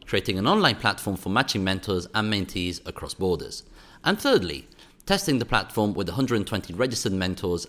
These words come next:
and a hundred and twenty mentees in Eastern and Southeastern European countries. The project aims to establish mentoring hubs in these countries, utilizing experienced senior professionals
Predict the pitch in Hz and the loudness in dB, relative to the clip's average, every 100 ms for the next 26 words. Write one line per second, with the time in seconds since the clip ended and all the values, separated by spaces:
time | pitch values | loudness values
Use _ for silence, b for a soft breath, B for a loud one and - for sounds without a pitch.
0 | - 95 92 90 85 82 - 82 87 73 | -6 -4 -4 -6 -4 -6 -4 -6 -6 -8
1 | 80 135 123 117 B B B 110 101 90 | -4 0 2 0 B B B -2 0 0
2 | - 92 87 87 90 85 - 76 - 82 | 0 -2 -2 -4 -2 -4 -4 -8 -4 -6
3 | 78 76 73 73 - 107 - - - - | -4 -6 -8 -8 -2 -2 -2 -10 -14 -18
4 | - B B B B 104 - 92 - - | -20 B B B B -2 2 0 0 0
5 | 90 135 - 80 - 87 87 113 135 143 | 2 2 0 -2 0 0 0 0 2 2
6 | 113 113 110 - - 85 80 82 - 131 | 2 2 0 -2 -6 -6 -6 -6 -2 -2
7 | 135 110 95 - B B B 165 202 139 | 0 -2 -4 -8 B B B -2 2 4
8 | 127 110 110 90 - - 190 180 - 123 | 4 4 2 0 -4 2 4 4 2 0
9 | 104 - 82 139 120 113 98 | 0 -2 -2 0 0 0 0